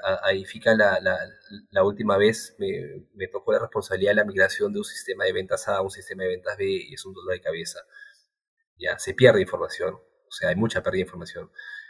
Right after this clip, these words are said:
Este, y, y yo creo que las empresas que recién están empezando en el rubro, este, las, las animo a que hagan una lluvia de ideas de qué cosa quieren medir,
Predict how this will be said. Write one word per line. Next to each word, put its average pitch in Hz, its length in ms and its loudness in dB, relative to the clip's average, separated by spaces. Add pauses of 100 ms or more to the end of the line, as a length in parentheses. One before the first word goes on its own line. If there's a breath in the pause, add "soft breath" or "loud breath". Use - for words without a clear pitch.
(100)
Este, 85 1200 -2 (140)
y, 90 840 -6 (800)
y - 100 -6
yo 98 140 0
creo 113 220 8
que 87 440 2
las 82 160 -6
empresas 90 300 -4
que - 100 -10
recién 92 220 -4
están 107 200 4
empezando 95 440 -2
en 92 80 -2
el 87 80 2
rubro, 90 380 -2 (580 loud breath)
este, - 560 -6 (140)
las, 90 440 0
las - 200 -2
animo 143 400 10
a 101 280 6
que 87 160 2
hagan 127 320 8
una 120 200 6
lluvia 127 300 6
de 110 40 6
ideas 117 400 6
de 98 100 -2
qué 107 120 -4
cosa 151 260 2
quieren 123 260 0
medir, 107 380 -4